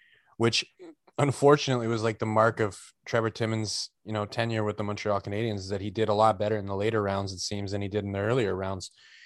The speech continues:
Um, but what a pick, right?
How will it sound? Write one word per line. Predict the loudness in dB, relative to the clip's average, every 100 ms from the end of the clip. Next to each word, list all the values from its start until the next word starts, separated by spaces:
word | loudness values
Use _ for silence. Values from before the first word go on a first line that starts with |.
| -20 _
Um, | 4 6 6 2 4
but | 6 6 2 _ _ _ -8
what | 2 2
a |
pick, | 2 -2 -2 -4 -18 _ _ -4
right? | 0 2 0